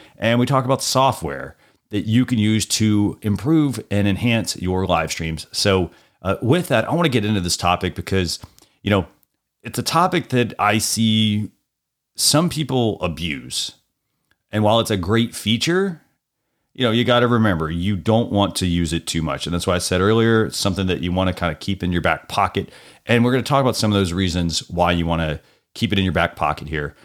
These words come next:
Uh, but first, I wanna talk about what is pre-recorded live streaming. And basically, pre-recorded live streaming is this. So you basically can go, for example, we use StreamYard to do all of our streams, and you can check that out at launch your dot live forward slash go forward slash StreamYard. There is a link to that in the description,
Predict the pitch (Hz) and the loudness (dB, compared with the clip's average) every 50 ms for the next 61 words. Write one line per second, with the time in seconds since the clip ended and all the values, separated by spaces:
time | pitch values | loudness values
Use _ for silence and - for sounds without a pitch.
0 | _ _ _ - 82 90 95 - - - 160 160 - - 131 156 165 - 139 135 | _ _ _ -6 -4 -2 -2 -2 -2 -2 -2 0 0 0 0 -2 -2 0 0 2
1 | 123 - 104 85 95 110 120 117 110 104 - - - 98 92 87 - - 95 90 | 2 2 2 2 2 2 2 2 2 0 -2 -2 -2 -2 -2 -2 -2 -2 -2 -2
2 | 87 87 87 87 85 80 - - - 107 101 92 80 76 76 - _ _ _ _ | -2 -2 -2 -2 -2 -2 -4 -6 -4 -4 -2 -2 -4 -6 -8 -12 _ _ _ _
3 | - 101 95 120 147 160 - - 127 127 120 - 175 190 185 156 139 165 151 127 | -6 -2 0 0 0 0 0 -2 -2 -2 -2 0 0 -2 -2 -2 -2 0 0 0
4 | 120 123 127 123 117 - - 147 147 131 120 107 - 98 - - 120 87 - - | 2 0 0 0 0 -2 -2 0 0 0 0 0 -2 -2 -2 -2 -2 -2 -4 -6
5 | - - _ _ - - 117 107 95 82 - - _ _ _ _ _ _ _ _ | -14 -18 _ _ -4 0 0 2 0 0 -4 -10 _ _ _ _ _ _ _ _
6 | 107 113 165 175 156 139 131 - - 113 117 113 104 107 98 104 95 95 85 - | -2 0 2 2 2 2 2 2 2 0 0 0 0 2 2 2 2 0 -2 -4
7 | _ _ - - 120 104 123 127 113 107 120 127 120 117 110 - - - - - | _ _ -6 -4 0 2 2 4 4 4 4 4 4 2 2 0 -2 -4 -4 -6
8 | - 113 113 107 107 101 92 92 92 85 - - 92 90 85 90 90 78 92 90 | -2 0 0 2 2 2 2 2 0 -2 -4 -6 -4 -2 -2 -2 -2 -2 -2 -4
9 | 90 - - 95 92 95 92 80 87 87 90 85 92 82 - 113 - - 104 104 | -4 -4 -4 -4 -2 -2 -2 -2 -4 -4 -4 -4 -4 -4 -6 -6 -4 -2 0 2
10 | 98 92 90 85 - 95 98 120 131 127 110 - - - 98 98 92 92 87 85 | 2 2 0 -2 -2 0 0 2 2 0 -2 -4 -6 -4 -2 0 2 2 0 0
11 | 90 90 92 92 90 90 90 85 78 82 - _ _ _ _ _ - 151 165 - | 0 0 2 2 2 2 2 0 -4 -8 -14 _ _ _ _ _ -8 -4 -2 0
12 | - 110 101 - - - 95 92 98 - - 127 156 135 - - 82 85 - - | 2 2 0 0 0 0 2 2 2 0 0 -2 -4 -4 -2 -2 -2 -2 -2 -4
13 | - - 143 143 131 131 127 120 123 107 95 98 95 - 107 110 107 113 101 98 | -2 0 0 2 2 4 4 2 2 2 0 -2 0 0 0 0 0 0 0 0
14 | 101 101 95 - 90 90 90 85 - - 98 104 104 101 95 85 85 87 - - | 0 0 -2 -2 -2 -2 -2 -2 -4 -4 -2 0 0 0 0 0 -2 -4 -4 -4
15 | - 95 - - 101 95 92 87 | -4 -4 -4 -2 0 0 0 -2